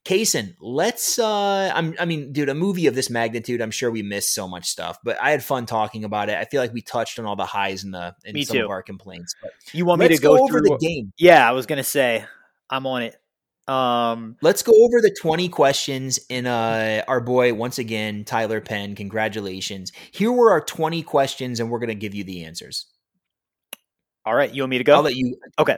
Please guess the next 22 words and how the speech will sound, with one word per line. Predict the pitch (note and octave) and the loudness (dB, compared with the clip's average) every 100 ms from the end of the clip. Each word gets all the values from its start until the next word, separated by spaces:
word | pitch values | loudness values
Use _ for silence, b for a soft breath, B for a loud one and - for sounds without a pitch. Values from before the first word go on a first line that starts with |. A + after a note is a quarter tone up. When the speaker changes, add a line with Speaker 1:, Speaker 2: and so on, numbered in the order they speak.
| - | -2
Speaker 1:
Yeah, | A2+ | -4
go | G#2 D3 | 0 2
ahead. | B2+ F#2 | 2 -2
You | A2 C#3 | -4 -4
read | B2 | -4
'em | G#2+ | -6
off, | F2 E3 | 0 4
Speaker 2:
All | |
Speaker 1:
dude. | D#3+ | 6
Speaker 2:
right, | A#2 - | 4 4
so | G3+ | 6
our | F3 | 6
first | - A#3+ B3 - - | 6 6 6 6 2
eight | G3+ F3+ | 2 2
questions | - F#3 E3+ F3 E3 D#3 C3+ | 4 6 4 0 -2 -4 -2
were | D#3 | -2
just, | C#3+ D#3+ D#3 - - | 0 0 -2 -4 -10
will | C#3+ C#3+ F3+ F#3+ G3 E3 | -6 2 6 8 8 6
the | D#3 | 4
following | - - D#3 E3 D#3+ D3+ - | 4 10 12 12 8 4 2
actors | C#3+ C#3+ - C#3+ C#3 C#3 | 4 4 4 0 0 -2
appear | C#3 - - C3+ A#2+ A2+ | -6 -6 -4 0 2 2